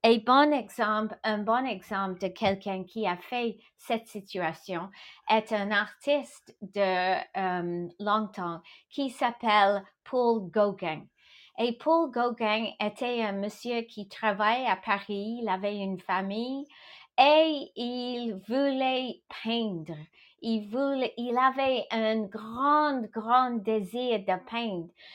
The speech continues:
mais il avait une famille, il doit, euh, donner de l'argent aux heures. Donc, pendant des années, il a juste rêvé de peindre.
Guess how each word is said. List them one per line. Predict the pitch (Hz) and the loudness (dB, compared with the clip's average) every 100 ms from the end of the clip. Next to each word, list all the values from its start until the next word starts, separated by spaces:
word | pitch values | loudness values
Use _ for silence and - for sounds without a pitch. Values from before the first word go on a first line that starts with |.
| - 220 | -10 0
mais | 262 294 - | 4 4 2
il | 226 208 | -2 2
avait | 202 202 202 190 | 2 2 0 0
une | 190 | -2
famille, | 220 220 240 277 285 285 254 208 | 2 2 2 0 2 0 -2 -6
il | 196 | -6
doit, | 214 214 202 185 - - _ - | 0 2 4 2 -2 -20 _ -4
euh, | 196 | -2
donner | 185 214 214 202 | 0 0 2 -2
de | 190 190 | -2 -2
l'argent | 196 196 190 190 190 170 190 | 2 2 0 -6 -6 -4 -4
aux | 185 185 | -4 -2
heures. | 208 240 262 262 - _ | 2 4 2 0 -18 _
Donc, | 190 208 214 214 214 - | 0 2 2 0 -8 -6
pendant | 262 269 262 226 | -2 -2 0 -2
des | 214 214 214 | 0 -2 2
années, | 240 240 240 254 - | 2 2 -2 -4 -4
il | 220 208 202 | -6 -2 0
a | 190 | -2
juste | 175 220 233 - - 196 | -2 -6 -8 -12 -12 -2
rêvé | 233 254 226 240 247 175 - _ _ | 6 6 4 0 0 -2 -8 _ _
de | 185 | -8
peindre. | 277 - 160 - | -6 -8 -10 -10